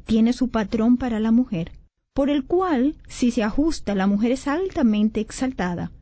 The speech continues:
pero si no se ajusta, es injustamente degradada. Por eso, es importante que la mujer entienda su verdadera posición delante de Dios,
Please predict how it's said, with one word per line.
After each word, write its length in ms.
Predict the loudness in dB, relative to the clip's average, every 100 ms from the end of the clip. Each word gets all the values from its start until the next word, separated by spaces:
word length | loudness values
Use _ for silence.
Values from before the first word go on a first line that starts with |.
| _ _ _ _
pero 160 | -4 -2
si 160 | 2
no 160 | 2 2
se 140 | 0
ajusta, 560 | 0 0 0 -2 -6 -6 -10 _ -4
es 180 | 0 4
injustamente 880 | 4 2 0 0 0 2 2 2 -2
degradada. 680 | -2 -2 -2 -4 -4 -8 -12 _ -4
Por 200 | -2 0
eso, 400 | 0 0 -2 -4 -2
es 180 | -4 2
importante 800 | 2 2 -2 -2 -2 2 2 0
que 100 | 0
la 120 | 0
mujer 260 | 2 2 4
entienda 540 | 4 4 4 2 0
su 160 | -2 -2
verdadera 500 | 0 0 0 0 0
posición 560 | -2 -2 -2 0 2 2
delante 460 | 2 -2 -2 0
de 120 | -2
Dios, 380 | -2 -4 -6 -14